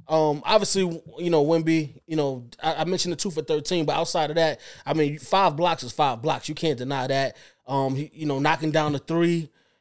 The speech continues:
you know, and then in that second game, getting a double-double. Um, I thought Brandon Miller did, did pretty well as, you know, in, in his debut as well.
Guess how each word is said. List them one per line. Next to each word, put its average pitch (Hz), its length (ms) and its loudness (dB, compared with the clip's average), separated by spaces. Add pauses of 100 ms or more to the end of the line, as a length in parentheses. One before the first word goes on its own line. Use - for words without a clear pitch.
you 147 140 -4
know, 156 220 6
and 143 80 2
then 147 80 2
in 147 100 0
that 147 140 0
second 160 320 0
game, 156 220 2
getting 156 200 -2
a 151 40 -2
double-double. 156 840 0 (480)
Um, 139 220 -4
I 151 80 -2
thought 160 180 6
Brandon 170 340 2
Miller 180 300 4
did, 170 300 0
did 165 140 -2
pretty 180 240 -2
well 175 340 2
as, 143 260 -6
you 156 160 -6
know, 151 400 0 (400)
in, 139 300 0
in 147 180 0
his 156 180 2
debut 160 540 0
as 139 180 2
well. 165 540 2